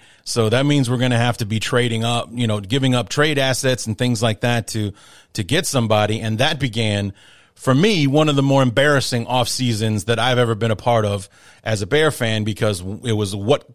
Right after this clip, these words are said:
quarterback of the week during the off season. It was Stafford. It was Derek Carr. It was Carson Wentz. It was, you know, even the biggest joke of it where I just,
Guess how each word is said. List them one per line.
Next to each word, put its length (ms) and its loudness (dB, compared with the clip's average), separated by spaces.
quarterback 600 2
of 200 -2
the 80 -6
week 360 -4
during 300 2
the 140 2
off 180 0
season. 420 -2
It 60 -14
was 100 -10
Stafford. 500 -4
It 60 -6
was 140 -10
Derek 260 0
Carr. 340 -2
It 40 -10
was 120 -8
Carson 420 0
Wentz. 280 -2
It 160 -2
was, 280 -2
you 100 2
know, 180 2
even 340 -4
the 100 0
biggest 400 -2
joke 280 2
of 120 -4
it 160 0
where 200 2
I 40 0
just, 320 -4